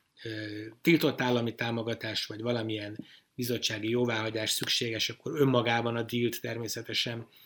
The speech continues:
megnézheti az uniónak valamilyen megfelelő fóruma,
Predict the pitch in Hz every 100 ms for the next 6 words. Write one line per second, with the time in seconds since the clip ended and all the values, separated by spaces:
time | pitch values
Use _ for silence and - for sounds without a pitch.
0 | - _ - 120 127 127 120 - 117 -
1 | 120 110 123 120 117 113 113 - 120 113
2 | 110 117 117 - 120 113 110 107 127 123
3 | 123 127 127